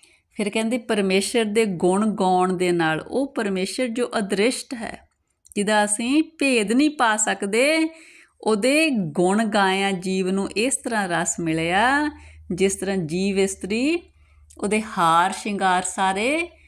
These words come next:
ਸਫਲ ਹੋ ਜਾਂਦੇ ਨੇ ਜਦੋਂ ਪਤੀ ਦੇ ਨਾਲ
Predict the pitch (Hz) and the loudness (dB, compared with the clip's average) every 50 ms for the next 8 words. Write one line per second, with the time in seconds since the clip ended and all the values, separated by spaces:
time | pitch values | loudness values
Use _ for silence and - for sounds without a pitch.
0 | _ _ - - - - 220 220 220 285 277 254 254 302 233 208 220 214 214 202 | _ _ -16 -8 -4 -4 -2 0 2 2 2 2 2 0 0 0 0 -2 -2 -2
1 | 220 226 233 254 277 262 262 233 226 220 220 214 202 202 - 202 202 190 190 190 | -2 -2 -2 -2 -2 -2 -2 -2 -4 -4 -4 -4 -4 -4 -2 -2 0 0 0 0
2 | 185 180 180 180 196 240 285 311 | 0 0 0 0 0 0 0 -2